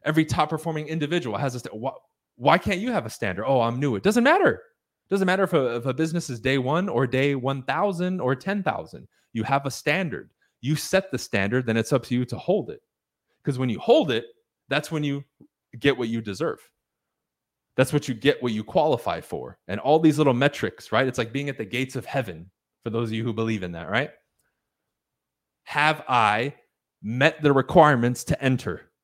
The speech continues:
And having a standard in your life and your business is one of those requirements that we'll see. Imagine I go and I look at, "Okay, what are your standards?" Give them to me, and I make an assessment, and then I see everything you've done, everything you've said.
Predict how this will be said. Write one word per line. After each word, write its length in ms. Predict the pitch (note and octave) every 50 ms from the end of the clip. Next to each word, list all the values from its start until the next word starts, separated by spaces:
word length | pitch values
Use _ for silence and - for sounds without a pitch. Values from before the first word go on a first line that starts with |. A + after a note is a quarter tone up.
| _ _ _ _ _ -
And 120 | A2+ G#2 F#2
having 340 | C3 D3 D3 C#3 C#3+ C#3 - -
a 100 | G2 -
standard 540 | - - - - E3 D#3+ E3 D3+ B2 A2+ A#2
in 100 | B2 A#2
your 100 | A2 A2
life 240 | A2 A2+ A#2+ - -
and 80 | A2+
your 100 | G#2 G2
business 340 | G2 A#2+ B2+ C#3 D#3 C#3+ -
is 180 | - A#2 G2+ G2+
one 340 | G2+ G#2+ B2 D#3+ E3+ F3 F3
of 200 | D3+ B2+ A#2 A2+
those 320 | - B2+ C3 C3 B2+ - C#3
requirements 720 | C#3+ - - - C4+ D#4 C4+ F#3 B2+ A#2 A#2 B2+ C#3+ -
that 140 | - - A2+
we'll 140 | A#2 C3 C3
see. 400 | - - C#4+ C#4+ - F2+ - _ _ _ _ _ -
Imagine 240 | B2+ C3+ - E3 D3+
I 120 | C#3 C3+
go 240 | C3+ D3 C#3 A2+ G#2+
and 80 | G2+ G#2
I 80 | G#2+
look 240 | A2+ G2 A2 C3 - B2
at, 60 | F2+
"Okay, 200 | G#2+ - B2+ G#2
what 140 | G2 G#2+ G#2+
are 20 |
your 80 | G2 G2
standards?" 400 | - C#3+ C3+ C#3+ D3 C#3+ B2 B2
Give 120 | C#3 C#3
them 100 | D3 C#3+
to 80 | - D3+
me, 160 | D#3 D#3 D3+ _ _ _ -
and 80 | G#2 G#2+
I 60 | G#2+
make 180 | A2+ A#2 A2+ A2
an 80 | G2
assessment, 520 | F#2 - - C#3 B2 - - G2+ F#2 - - _ _ _ -
and 80 | G2 G#2
then 60 | G2+
I 60 | G2+
see 280 | G2+ - - C#3 A#2 G#2
everything 340 | A2 B2 A#2+ A#2+ B2 A#2 A2+
you've 140 | A#2 A2+ G#2+
done, 220 | A2+ A2 A2 G#2+
everything 340 | G#2+ G#2 G#2+ G#2 - G#2+ G#2
you've 140 | G#2 F#2+ -
said. 280 | - D3 A#2+ F2 -